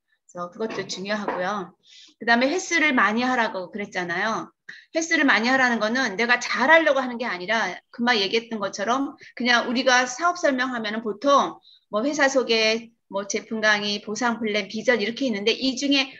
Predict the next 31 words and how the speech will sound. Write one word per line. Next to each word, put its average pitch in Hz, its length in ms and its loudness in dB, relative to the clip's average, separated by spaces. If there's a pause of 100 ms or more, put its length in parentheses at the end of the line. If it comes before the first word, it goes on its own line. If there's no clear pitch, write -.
한 349 180 -6
가지만 247 640 4
그때의 262 340 0
상황에 277 400 -4
맞게끔 214 560 -6 (240)
하는 254 280 0
거, 165 300 -2
또 254 80 6
아니면은 226 560 2 (320)
내가 233 280 0
써봤던 269 720 0
제품에 277 480 0
대해서 233 280 0
설명하는 240 540 -6
거, 190 80 -2
이런 269 380 4
이게 247 120 0
모든 294 500 0
게 240 180 2
다 262 400 -2 (180)
사업 311 300 -4
설명이 202 360 -2
될 202 160 -6
수 - 140 -10
있어요. 165 460 -6
그래서 233 320 -2
그런 233 180 -2
거는 240 400 2 (380)
횟수를 339 400 0
많이 294 340 6
할수록 214 460 0